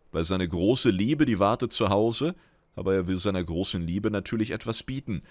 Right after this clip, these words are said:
Darum braucht er Glitzerkram, ja, damit Brot auf den Tisch kommt. Ah, wir werden etwas finden. Ich weiß es, ja.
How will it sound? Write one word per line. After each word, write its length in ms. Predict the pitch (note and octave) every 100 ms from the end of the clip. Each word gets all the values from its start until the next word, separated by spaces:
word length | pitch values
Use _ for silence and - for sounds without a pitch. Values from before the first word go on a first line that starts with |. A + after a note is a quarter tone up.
| - -
Darum 220 | D#2+ E2+
braucht 240 | E2 F2+
er 80 | G2
Glitzerkram, 800 | F#2+ D3+ - B2 - F#2 E2+ C#2 - _ -
ja, 260 | D#2+ G2
damit 300 | B2 F#2+ F2+
Brot 260 | - C3+ E3
auf 140 | F2+
den 100 | F2
Tisch 300 | D#2+ E2+ -
kommt. 480 | E2+ C#2+ C2 B1+ - -
Ah, 760 | A2+ C#3+ D3 C#3 A#2 F#2 E2
wir 140 | D#2+ F2+
werden 200 | D#3+ D#3+
etwas 300 | C#3 B2 -
finden. 600 | - F#3+ E3+ - E2+ - _ _ _ _
Ich 160 | G#2 G2
weiß 360 | C3+ D#3+ C#3+
es, 340 | D#2+ A#1+ - -
ja. 420 | E2 D2+ A#1+ B1+